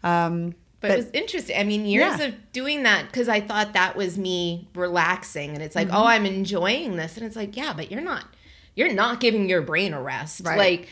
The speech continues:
Speaker 2: because if you're watch-, I mean, those shows are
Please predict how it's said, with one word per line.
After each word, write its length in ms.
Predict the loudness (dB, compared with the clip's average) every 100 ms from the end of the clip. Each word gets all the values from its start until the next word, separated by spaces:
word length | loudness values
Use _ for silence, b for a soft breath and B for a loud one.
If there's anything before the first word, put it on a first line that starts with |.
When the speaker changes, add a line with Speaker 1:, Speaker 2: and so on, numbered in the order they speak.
| B -20 _ _ _ _ _ _ -12
Speaker 2:
because 380 | -8 -4 -2 -2
if 180 | -4 -6
you're 220 | -4 -2
watch-, 380 | 0 -2 -2 -4
I 100 | -2
mean, 440 | 0 0 -2 -4 -12 _ _ _ _ _ _ _ _ _ -20 _
those 340 | 2 4 4
shows 360 | 2 2 2 4
are 220 | 2 2